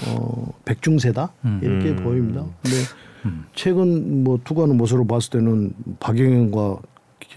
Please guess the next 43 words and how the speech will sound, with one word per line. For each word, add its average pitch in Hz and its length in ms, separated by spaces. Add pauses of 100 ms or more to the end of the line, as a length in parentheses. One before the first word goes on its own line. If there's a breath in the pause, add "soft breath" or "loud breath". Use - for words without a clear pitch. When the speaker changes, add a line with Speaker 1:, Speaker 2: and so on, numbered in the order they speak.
(140)
Speaker 1:
선동현이가 139 600
너무 117 240
좋으니까 104 600
Speaker 2:
음, 92 100
음, 87 200
음. 80 140
Speaker 1:
백-, 135 340
백중세로 175 460
봐야 127 160
될 113 160
것 131 160
같아요. 135 120 (160 loud breath)
Speaker 3:
음. 95 140
Speaker 1:
시즌, 220 280
페넌트 233 380
테스트 196 240
쭉 208 160
할 190 100
때는 170 680
엘지의 226 760
불펜을 190 380
넘어설 190 560
팀이 226 240
없었거든요. 156 460
Speaker 2:
음, 101 140 (120)
음, - 0
음. 92 260
Speaker 1:
네. 98 180 (640 loud breath)
Speaker 3:
최근 196 280
몇 117 120
년간 139 320
그랬죠, 95 300
사실 101 140
Speaker 1:
그렇죠. 92 240
Speaker 3:
엘지 92 160
트윈스가 87 400
불펜에 95 420
있어서는. 85 380 (260)
예. 101 60
Speaker 2:
그러니까 117 140
엘지 226 160
불펜이 254 520 (240)
좋은데, 113 600